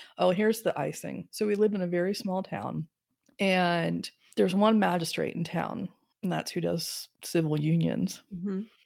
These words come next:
Speaker 1: They're located at the det-, detention center. So I got married at the detention center. <laughs> Officially.
Speaker 2: Oh, man, if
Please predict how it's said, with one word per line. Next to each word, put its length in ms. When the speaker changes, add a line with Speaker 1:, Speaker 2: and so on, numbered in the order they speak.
Speaker 1:
They're 200
located 480
at 80
the 80
det-, 460
detention 480
center. 280
So 200
I 80
got 160
married 320
at 60
the 40
detention 520
center. 340
<laughs> 760
Officially. 800
Speaker 2:
Oh, 300
man, 320
if 100